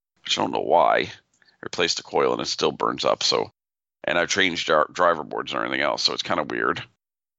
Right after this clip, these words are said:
I think it's a hung up switch somewhere. And then I'm gonna get number two next to it working, hopefully, and then you will see two Gamatrons next to each other. Yay!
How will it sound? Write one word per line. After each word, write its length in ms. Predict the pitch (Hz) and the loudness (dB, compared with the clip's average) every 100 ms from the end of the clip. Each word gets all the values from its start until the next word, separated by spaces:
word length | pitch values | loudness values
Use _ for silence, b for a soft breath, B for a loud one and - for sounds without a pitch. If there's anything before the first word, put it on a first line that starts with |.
| _ | _
I 60 | - | -4
think 120 | 87 | -2
it's 100 | 80 | -2
a 20 | - | -4
hung 180 | 98 | -2
up 140 | 67 - | -2 0
switch 400 | - 57 - - | -2 0 2 2
somewhere. 500 | 55 50 50 55 - - _ _ _ _ _ _ - | 0 -2 -2 -2 -4 -12 _ _ _ _ _ _ -2
And 140 | 95 | 0
then 60 | 98 | 2
I'm 40 | |
gonna 120 | 98 90 | 0 0
get 160 | 95 | -2
number 180 | 101 85 - | -2 -4 -2
two 240 | 165 160 | 2 2
next 240 | 123 - | 2 0
to 140 | - 95 | -2 -6
it 100 | 69 | -6
working, 380 | 95 82 95 98 | -4 -2 -2 0
hopefully, 520 | 101 95 113 131 - | 0 0 2 2 2
and 140 | 117 | 2
then 320 | 123 147 160 - _ _ _ _ _ - | 4 2 0 -14 _ _ _ _ _ -12
you 140 | - | 0
will 160 | 175 185 | 2 2
see 260 | 226 208 | 2 0
two 320 | 185 - 262 233 | 2 0 0 0
Gamatrons 880 | 214 202 185 180 202 175 165 139 151 | 4 6 6 4 6 6 6 4 2
next 220 | 165 - | 2 2
to 100 | 160 | -2
each 180 | 160 - | 0 4
other. 420 | 156 139 131 120 | 4 4 2 0
Yay! 880 | 117 151 175 170 165 160 147 131 | 0 4 8 8 8 8 6 4